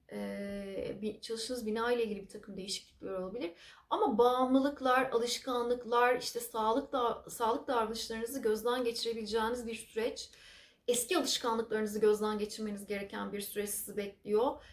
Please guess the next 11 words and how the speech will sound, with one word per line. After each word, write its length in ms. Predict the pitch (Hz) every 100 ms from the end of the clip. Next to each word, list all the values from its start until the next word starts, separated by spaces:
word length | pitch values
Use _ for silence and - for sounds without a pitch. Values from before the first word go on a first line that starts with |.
| -
Zaten, 640 | - 226 233 277 240 254 - -
e, 300 | 202 202 214
Satürn 520 | - 247 277 277 247
burcunuzda, 600 | 226 214 240 254 240 254
hala 380 | 311 359 233 202
burcunuzda 460 | 208 - 196 -
o 40 | 196
sürece, 600 | - 104 101 - - -
sürede 500 | - - 202 196 -
ama 360 | 233 247 - - _ _
gerileyecek. 720 | 269 220 180 185 - 285 -